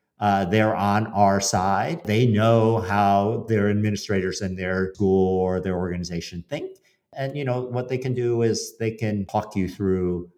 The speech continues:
some of the ways that administrator thinks and what the sticking points are to how to pitch arguments so that,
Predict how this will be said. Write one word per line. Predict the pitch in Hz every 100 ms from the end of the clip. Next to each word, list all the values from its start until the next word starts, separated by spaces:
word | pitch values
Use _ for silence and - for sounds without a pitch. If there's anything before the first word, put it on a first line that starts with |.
| -
some | - 110 95
of |
the | 90
ways | 80 82 82 85 - -
that | 101
administrator | 101 101 95 92 85 101
thinks | - 208 151 - -
and | 123 120 120
what | 101 101
the | 101
sticking | - 95 101
points | 92 92 90 -
are | 85 87
to | - 95
how | 87 85
to | 85 82 - -
pitch | 117 -
arguments | 85 92 87 85 87 -
so | - 85
that, | 85 85 85